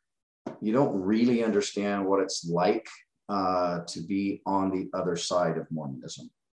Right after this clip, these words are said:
until you're there, right? And so, you know, we didn't understand that at the time.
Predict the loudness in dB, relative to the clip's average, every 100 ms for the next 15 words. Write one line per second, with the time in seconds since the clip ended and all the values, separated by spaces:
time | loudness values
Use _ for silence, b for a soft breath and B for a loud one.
0 | -10 -6 -4 -2 0 0 -2 -6 -8 -8
1 | -10 -14 _ _ -6 -2 -2 -4 -8 b
2 | b b b _ -4 0 0 4 6 8
3 | 8 8 6 -2 _ -2 0 2 2 6
4 | 6 8 6 6 2 0 -4 -4 -4 -4
5 | -4 -4 -6 -6 -6 -4 -2 -2 -2 -2